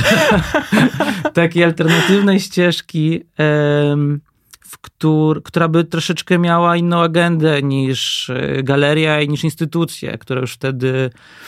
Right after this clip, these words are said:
gdzieś miałem wrażenie, że są zbyt, em, sfokusowane na własny program. E, i, i brakowało mi po prostu alternatywnego podejścia. E, więc,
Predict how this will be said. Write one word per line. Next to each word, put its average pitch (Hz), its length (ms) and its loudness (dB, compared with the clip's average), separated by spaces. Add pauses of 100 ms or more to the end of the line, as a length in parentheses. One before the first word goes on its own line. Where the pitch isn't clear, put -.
(240)
gdzieś 131 220 -2
miałem 139 320 0
wrażenie, 131 560 -2
że 123 140 -4
są 127 180 -10
zbyt, 123 580 -6 (280)
em, 127 240 -6
sfokusowane 143 680 -4
na 139 100 -2
własny 131 300 -4
program. 120 540 -6 (140)
E, 127 540 -6
i, 127 540 -8
i 127 260 -6
brakowało 151 500 -2
mi 180 60 0
po 151 100 -4
prostu - 560 -8
alternatywnego 135 880 -4
podejścia. 123 680 -6 (800)
E, 143 580 0
więc, 151 840 -4